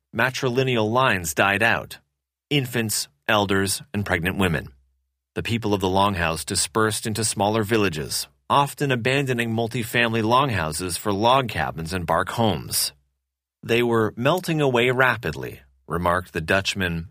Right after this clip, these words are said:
Jasper Dankerts in sixteen eighty. "I have heard tell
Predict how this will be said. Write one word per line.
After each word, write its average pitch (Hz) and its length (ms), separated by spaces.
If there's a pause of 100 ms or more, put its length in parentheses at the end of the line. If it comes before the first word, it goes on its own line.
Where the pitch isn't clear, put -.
Jasper 110 460
Dankerts 90 680 (100)
in 101 120
sixteen 107 480
eighty. 110 380 (1080)
"I 113 100
have 110 140
heard 156 300
tell 98 520